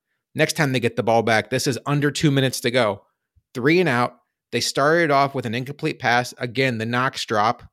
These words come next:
where, um, they knocked it away from his hands. He probably should have caught the ball. I think it was Mosley again that knocked it away,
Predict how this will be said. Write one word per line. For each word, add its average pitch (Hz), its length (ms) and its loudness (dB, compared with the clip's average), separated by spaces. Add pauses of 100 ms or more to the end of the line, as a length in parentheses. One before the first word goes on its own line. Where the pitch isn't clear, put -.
(140)
where, 117 440 2
um, 101 460 -2
they 110 140 -2
knocked 117 260 -2
it 127 80 2
away 120 180 4
from 127 140 -10
his 135 140 -4
hands. 113 240 -4
He 117 60 -8
probably 117 280 -2
should 127 140 -6
have 123 60 -8
caught 120 180 -2
the 113 80 -6
ball. 110 100 0
I 110 40 -2
think 123 200 -6
it 147 40 -8
was 143 120 0
Mosley 135 460 4
again 110 240 -2
that 120 80 -6
knocked 113 260 -4
it 127 60 -2
away, 120 360 2